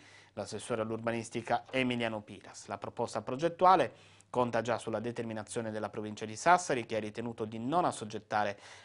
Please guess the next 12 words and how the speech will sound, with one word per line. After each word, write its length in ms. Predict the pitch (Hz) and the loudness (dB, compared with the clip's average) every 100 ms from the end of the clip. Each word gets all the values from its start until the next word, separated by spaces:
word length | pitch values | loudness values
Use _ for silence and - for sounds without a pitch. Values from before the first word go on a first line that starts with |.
| - | -2
alla 180 | 110 | 0
procedura 480 | - 165 147 139 131 | 4 4 4 4 4
di 80 | 117 | 2
valutazione 600 | 113 110 113 - 113 110 | 0 0 -4 -4 -6 -6
ambientale 540 | - 110 110 107 113 107 | -6 -4 -4 0 0 0
strategica 720 | - 139 147 147 165 - 139 | -2 0 2 2 2 4 4
la 100 | 110 | 6
variante 420 | 110 107 104 110 | 2 -2 -4 -4
del 140 | 107 | -8
comune 320 | 104 110 104 101 | -6 -6 -6 -4
di 80 | |
Alghero. 500 | 104 104 98 98 98 | -6 -4 -4 0 0